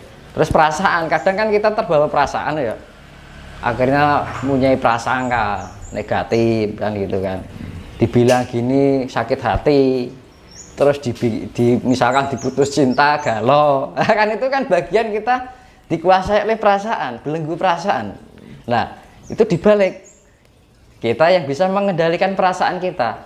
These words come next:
Kan misalkan kita dikecewakan, ya akhirnya timbul kesabaran. Ya wis, nggak apa-apa lah kan gitu. Ya kan? Lebih sifatnya nglenggono. Nah, kalau, eh, basa Jawa ini nglenggono, jadi lebih bisa menerima.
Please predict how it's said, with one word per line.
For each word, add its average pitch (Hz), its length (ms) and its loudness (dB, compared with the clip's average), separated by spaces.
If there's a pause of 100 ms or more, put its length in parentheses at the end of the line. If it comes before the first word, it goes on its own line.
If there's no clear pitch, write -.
(1080)
Kan 135 160 2
misalkan 156 400 2
kita 185 220 0
dikecewakan, 151 720 -2 (800)
ya 87 180 -6
akhirnya 123 300 0
timbul 120 240 0
kesabaran. 98 640 -2
Ya 87 100 -6
wis, 107 220 -2
nggak - 160 -2
apa-apa 92 340 0
lah 143 80 -6
kan 104 180 -6
gitu. - 280 -12 (1300)
Ya 113 160 6
kan? 110 140 0 (340)
Lebih 131 420 2
sifatnya 131 480 0
nglenggono. 110 640 2
Nah, 90 100 -4
kalau, 95 300 0
eh, 98 600 0 (260)
basa 107 240 -2
Jawa 104 320 0
ini 123 160 0
nglenggono, 104 480 0 (100)
jadi 113 220 0
lebih 113 180 0
bisa 98 240 -2
menerima. 98 640 0